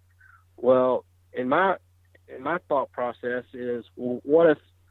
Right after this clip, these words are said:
a deer is not out there right now, but what if a deer comes along the field edge once it gets prime time? You know, is my scent that I'm leaving there gonna spook that deer and it go back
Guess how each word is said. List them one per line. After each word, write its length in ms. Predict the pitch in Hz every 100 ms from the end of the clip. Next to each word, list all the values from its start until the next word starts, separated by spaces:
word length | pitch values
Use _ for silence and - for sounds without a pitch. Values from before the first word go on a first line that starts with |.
| _ _ -
a 60 | 120
deer 360 | 120 139 151 127
is 80 | 135
not 200 | 131 -
out 220 | 135 160 -
there 180 | 147
right 220 | 139 131 127
now, 420 | 127 117 107 110 _ _ _ _ -
but 140 | 107
what 180 | 135 139
if 120 | -
a 40 | 123
deer 540 | 135 135 131 127 113 _
comes 420 | - 156 151 135 -
along 460 | 117 135 190 185
the 80 | 143
field 300 | - 131 123
edge 340 | 123 123 127 - _ _ _ _ _
once 280 | 123 135 139
it 120 | 131 127
gets 180 | 120 -
prime 300 | - 131 123
time? 560 | 113 151 151 123 117 117 _ _ _ _ _ -
You 120 | 131
know, 360 | 123 117 117 -
is 140 | 120 110
my 300 | 123 156 156 -
scent 400 | 147 143 135 - -
that 120 | 120
I'm 180 | 123 135
leaving 280 | 135 123 120
there 380 | 131 131 117 110 _ -
gonna 200 | 123 113
spook 200 | - 147 -
that 240 | 135 113
deer 260 | 127 127 120
and 100 | 117
it 100 | 117
go 100 | 117
back 220 | 113 110